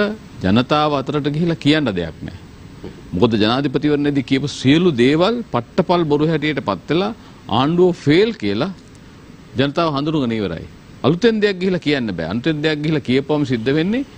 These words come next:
අ, ජනතාව පිළිගන්නේ නෑ. ඒ නිසා ජනතාව රවට්ටන යම් ක්‍රියාදාමයක්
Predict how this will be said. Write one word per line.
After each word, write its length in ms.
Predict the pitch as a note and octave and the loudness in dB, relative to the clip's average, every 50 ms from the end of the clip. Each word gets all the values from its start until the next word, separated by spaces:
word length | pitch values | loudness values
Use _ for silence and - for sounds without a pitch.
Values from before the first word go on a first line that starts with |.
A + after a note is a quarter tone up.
| - - - - - - - - | -20 -20 -20 -20 -20 -18 -8 -4
අ, 420 | - G2+ G#2 G#2 F#2+ - - F#2 | -2 0 0 0 -2 -2 0 0
ජනතාව 440 | G#2 A#2+ C3 D3 D3 F3 E3 D3 - | 2 2 2 0 0 -2 -2 -2 0
පිළිගන්නේ 480 | - B2+ C3+ D3 C3 A#2 F#2+ F2+ F2 | 0 2 2 2 0 -2 -2 -4 -4
නෑ. 160 | E2 E2 D2+ D2 | -6 -6 -8 -6
ඒ 120 | - - D3 | -4 -2 -2
නිසා 240 | F3+ - A#3+ A3+ G3+ | -2 0 0 -2 0
ජනතාව 600 | B2+ A#2+ A#2 C3+ E3+ G3+ F3+ G#3+ G#3 G#3 G#3 G#3+ G#3+ F#3 | 0 0 0 0 -2 -2 -2 -2 0 0 0 0 0 0
රවට්ටන 640 | C#3+ C#3+ D3 D#3+ G#3 A3 G#3 - - A#3 A#3+ A#3+ A#3 | 0 0 0 0 0 -2 -4 -4 -2 0 0 2 0
යම් 180 | A3+ G#3 G#3 G#3+ | 0 0 -2 -2
ක්‍රියාදාමයක් 840 | - - - E3+ E3+ E3 E3 D#3 C#3 C3 C3+ C3 B2+ C#3 D#3 G3 - | -2 -2 0 0 2 0 0 -2 -2 -4 -4 -4 -2 -4 -4 -4 -6